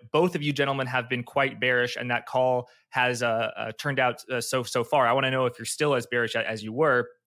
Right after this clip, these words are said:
But just to start us off on macro, Michael, where are you? You know, you're on Twitter at Urban Cowboy. You've got, you've got a Substack,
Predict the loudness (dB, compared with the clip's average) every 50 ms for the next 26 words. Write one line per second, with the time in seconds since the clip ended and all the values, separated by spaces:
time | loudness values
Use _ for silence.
0 | _ _ _ _ _ _ -20 _ _ _ -4 -2 0 0 -2 0 -2 -2 -2 -2
1 | 0 2 2 4 2 2 0 0 2 2 2 0 0 0 0 0 0 -2 -4 -10
2 | _ _ _ _ -8 -4 0 0 0 0 -2 -4 -6 -6 -4 -4 -6 -6 -4 -6
3 | -8 -4 -2 0 0 2 2 2 2 4 4 4 4 2 -2 -4 -4 -4 -4 -4
4 | -4 -4 -4 -6 -4 -2 0 2 2 2 0 -2 -2 -2 0 0 0 0 -2 -2
5 | -2 -2 -4 -2 -4 -6 -4 -2 -2 -2 -2 -2 -4 -6 -6 -6 -8 -8 -8 -6
6 | -6 -4 -4 -4 -2 -2 -4 -4 -2 -2 0 0 0 0